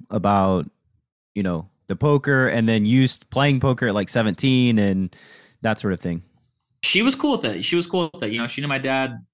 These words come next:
Speaker 2: was gonna give me good guidance. And, um, it really wasn't until I built up a nice little bankroll my freshman year of college.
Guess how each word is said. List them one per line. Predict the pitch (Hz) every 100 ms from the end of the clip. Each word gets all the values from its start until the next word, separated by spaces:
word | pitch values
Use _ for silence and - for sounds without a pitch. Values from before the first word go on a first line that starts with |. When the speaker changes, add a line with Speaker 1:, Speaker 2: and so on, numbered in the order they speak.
| -
Speaker 2:
was | 117
gonna | 120 123
give | 120
me | 117
good | 123
guidance. | 117 120 127 104 - - _ -
And, | 107 104 104 101
um, | 104 101 98 98
it | 113 117
really | 139 151
wasn't | 143 139 135
until | 123 113 127 123 123 120 123 _ _ _ _ _ _ _ _ _ -
I | 123
built | 117 135 139
up | 131
a |
nice | 135 135 135
little | 131
bankroll | 117 127 123 127 120 120 113
my | 117
freshman | 113 127 120 123
year | 120 110
of | 98
college. | - 123 107 92 92 - -